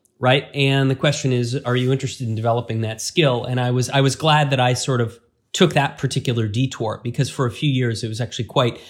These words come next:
quite useful. And I think it helps me a lot in teaching at Georgetown, not just because we have students that are interested in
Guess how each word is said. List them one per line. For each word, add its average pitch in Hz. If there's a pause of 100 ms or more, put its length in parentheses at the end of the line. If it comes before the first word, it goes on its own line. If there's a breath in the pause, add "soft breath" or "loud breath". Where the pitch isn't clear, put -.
(160 loud breath)
quite 127
useful. 151
And 131 (120)
I 120
think 151
it 117
helps 156
me 123
a 110
lot 120 (300 soft breath)
in 123
teaching 160
at -
Georgetown, 131
not 120
just -
because 117
we 123
have 117
students 120
that 117
are 117
interested 135
in 117